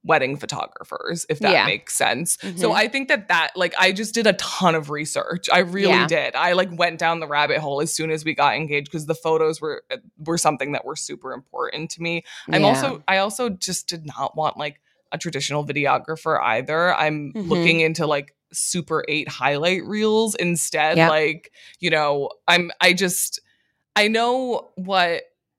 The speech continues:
Speaker 1: I think that my big issue with wedding planning is trying to divorce my mind from the shoulds and, like, what I
Speaker 2: Mm-hmm.
Speaker 1: actually want. And I know, like, every person, every person in my family who I spoke to when I was telling them this were like,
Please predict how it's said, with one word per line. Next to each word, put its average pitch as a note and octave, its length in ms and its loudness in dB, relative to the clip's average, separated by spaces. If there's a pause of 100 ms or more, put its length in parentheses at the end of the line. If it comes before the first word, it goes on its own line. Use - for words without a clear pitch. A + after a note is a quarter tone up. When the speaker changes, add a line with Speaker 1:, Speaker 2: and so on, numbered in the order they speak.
(580)
Speaker 1:
I G#3 100 6
think C4+ 160 -2
that C4 80 2
my A3 120 2
big E3+ 260 0
issue D#3 380 0
with D3+ 180 -2
wedding D3 320 2
planning C3+ 440 2
is D#3+ 200 -2
trying C#3+ 320 2
to E3+ 100 -2
divorce D3 680 0
my C#3+ 160 0
mind C#3 500 -2
from D3+ 400 0
the D3+ 60 0
shoulds G3 960 -2 (280)
and, D3+ 200 2
like, D3+ 140 0
what F3 200 4
I D#3 120 4
Speaker 2:
Mm-hmm. - 60 0
Speaker 1:
actually D3 480 -2
want. C3 560 -4
And D3 200 0
I D#3 100 2
know, D#3+ 240 2
like, D#3+ 220 -2 (200)
every F#3 460 4
person, E3+ 640 0
every E3 260 2
person E3 320 2
in D#3 60 0
my D3 140 2
family D3 320 2
who D3 80 -2
I C#3 80 -2
spoke C#3+ 400 -6
to C#3+ 140 -4
when C3+ 100 -6
I A#2+ 80 -2
was C3+ 120 -8
telling E3+ 360 0
them C#3+ 100 -2
this C3+ 200 -4
were D#3 80 -4
like, D3+ 140 -4